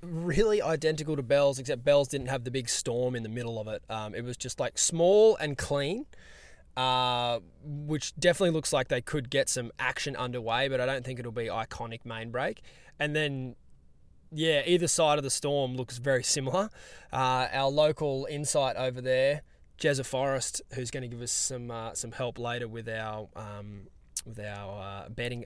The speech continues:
picks, he mentioned to me, "Don't worry,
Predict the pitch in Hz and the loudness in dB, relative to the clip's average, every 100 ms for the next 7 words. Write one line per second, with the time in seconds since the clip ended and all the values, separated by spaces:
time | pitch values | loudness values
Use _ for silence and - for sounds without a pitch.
0 | - - 120 - - - - - - - | -6 -4 -4 -6 -10 -16 -20 -20 -20 -16
1 | - 196 185 175 156 160 143 147 - - | 0 4 6 6 4 0 -4 -6 -12 -20
2 | - - - - 156 147 143 143 143 - | -20 -20 -20 -10 -4 0 2 0 -2 -2
3 | 165 147 143 143 151 165 | 2 2 4 4 2 0